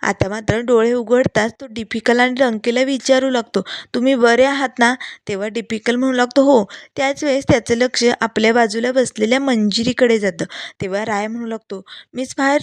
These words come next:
तू इथे? आणि एवढ्या उशिरा तू इकडे काय करती? किती वाजले?" तेव्हा मंजिरी म्हणू लागते, "अरे राया, बारा वाजलेत." तेव्हा लगेच राया म्हणू लागतो, "मग तू इथे कशाला थांबली? किती उशीर झालाय?" तेव्हा मंजिरी म्हणू लागते, "राया,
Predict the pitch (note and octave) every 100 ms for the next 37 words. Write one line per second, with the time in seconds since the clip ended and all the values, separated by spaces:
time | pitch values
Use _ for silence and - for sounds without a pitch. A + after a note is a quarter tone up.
0 | - C#4+ C4 - E4+ G#4 _ - - B3
1 | B3+ C4+ B3+ B3+ D4 C4+ - D4 D4+ C4+
2 | A#3+ C4+ D#4+ E4 D#4+ C#4+ A#3+ - A#3 -
3 | - _ B3 A#3 D4+ D#4+ D4 A#3 G#3+ G#3+
4 | - - _ F#3+ G3+ A3+ A#3+ G#3 G#3+ A#3
5 | C4+ C4+ B3+ A3 - F3 - - - A3
6 | A#3 B3 G#3+ A#3 A#3+ A3+ G#3 A3+ A#3+ A3
7 | G3+ F3+ - - _ A3 G3+ G#3 A3 G3+
8 | A#3+ C#4+ C#4 A3+ A#3+ B3+ B3 A3 - G3+
9 | _ _ C4 C#4 C#4+ D#4+ C#4 C#4+ C#4+ C#4+
10 | D4+ C#4+ - C4 A#3 G#3+ - A#3+ - D#4+
11 | D#4+ - C4 A3+ B3+ G#3 G#3 A3+ - -
12 | - F#3+ G3 A#3 A3+ G#3 A3 A#3 B3+ A#3+
13 | A3 - G3 - - - A#3 G#3 A3+